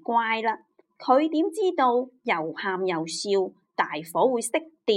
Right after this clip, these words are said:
嘅呢？依家波泰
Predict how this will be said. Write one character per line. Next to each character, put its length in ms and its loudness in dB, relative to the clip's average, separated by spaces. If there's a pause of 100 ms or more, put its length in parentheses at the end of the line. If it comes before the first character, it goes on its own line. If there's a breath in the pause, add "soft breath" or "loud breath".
(140)
嘅 180 0
呢？ 80 4 (1200)
依 220 -8
家 420 -2 (360)
波 200 6
泰 340 2